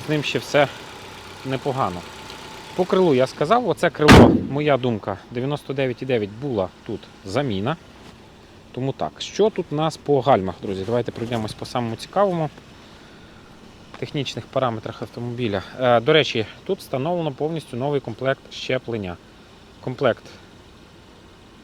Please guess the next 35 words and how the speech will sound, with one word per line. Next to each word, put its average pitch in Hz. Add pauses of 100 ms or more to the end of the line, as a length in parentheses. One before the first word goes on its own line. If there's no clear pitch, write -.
(400)
диска, 170 (160)
корзини 143 (140)
і 117
вижимного. 110
Тут 131
все -
стоїть 117
нове, 90
тому, 123 (560)
в -
принципі, 135
хочу 113
сказати, 110
що 98 (100)
для 101
когось 143
це 120 (220)
є 107
бонус. 101 (960)
Багато 170
хто 175
скаже: 160
«Ой, 220
воно 170
виходить 156
з 131
ладу 143
на 135
двісті 139
двадцяти 131
п'яти 233
тисячах, 143
двісті 120
тридцяти». 160
Друзі, 123